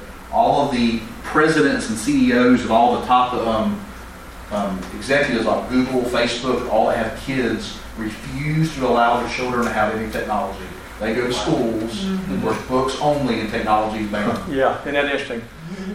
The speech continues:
Speaker 3: Any of you fam-, uh, familiar with Dave Ramsey? Anybody familiar? Talk about financial thing. They did a major national study on millionaires, and one thing they found out was that well over ninety percent of millionaires are, quote, when I say self-made, they didn't inherit it. Nobody gave it to them. They worked and got it.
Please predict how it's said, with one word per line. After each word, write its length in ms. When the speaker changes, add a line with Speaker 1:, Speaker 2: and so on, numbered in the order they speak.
Speaker 3:
Any 160
of 60
you 40
fam-, 300
uh, 180
familiar 300
with 100
Dave 220
Ramsey? 360
Anybody 260
familiar? 380
Talk 120
about 120
financial 400
thing. 220
They 100
did 140
a 40
major 300
national 300
study 240
on 160
millionaires, 560
and 140
one 100
thing 120
they 60
found 260
out 200
was 200
that 220
well 280
over 120
ninety 140
percent 180
of 60
millionaires 340
are, 140
quote, 220
when 100
I 60
say 140
self-made, 440
they 100
didn't 160
inherit 360
it. 60
Nobody 260
gave 180
it 60
to 60
them. 40
They 100
worked 300
and 100
got 240
it. 140